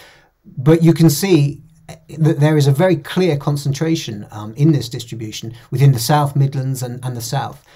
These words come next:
So our to-, toaster individual fits within this pattern, and, and they're being buried in what appears to be part of what is a regionally very distinctive burial rite, but nevertheless still something which is a minority rite within, within this region. Not everyone is, is,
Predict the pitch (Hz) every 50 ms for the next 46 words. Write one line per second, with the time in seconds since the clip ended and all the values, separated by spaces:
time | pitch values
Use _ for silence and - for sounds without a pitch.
0 | _ _ _ _ _ _ _ _ _ _ _ _ - - 180 185 202 226 - -
1 | - - - 196 196 190 190 - - 190 185 - - 151 143 127 117 123 120 113
2 | 113 127 120 110 - - 202 202 - 147 143 139 156 165 160 131 113 - - -
3 | 110 - - - 143 143 - - _ _ 131 135 139 139 139 143 151 156 151 139
4 | 170 175 175 165 139 175 180 180 170 156 143 143 135 135 139 143 139 139 - -
5 | - - - 139 - 165 170 170 160 - 147 135 - - 139 139 131 131 - -
6 | _ _ - 135 127 156 151 143 123 135 139 - - - _ _ _ _ _ _
7 | - 143 151 180 190 180 143 143 135 135 127 127 147 147 147 139 139 120 - -
8 | - - 170 160 165 - - 139 - 113 - 151 151 143 127 110 104 - 104 90
9 | - - - - - - 147 143 - 156 170 175 156 143 143 143 147 160 139 113
10 | 110 - - - - - - - - 165 156 143 139 139 139 - 147 143 139 -
11 | 131 123 123 117 - 123 113 110 123 123 123 127 127 127 127 127 131 147 147 147
12 | 131 - - 107 104 - 143 - - 120 113 110 120 113 113 117 120 117 - -
13 | 120 113 120 117 113 117 113 113 135 135 127 127 127 143 147 160 - - 135 131
14 | 120 117 131 131 120 120 113 107 107 107 107 107 - - - - 113 113 - -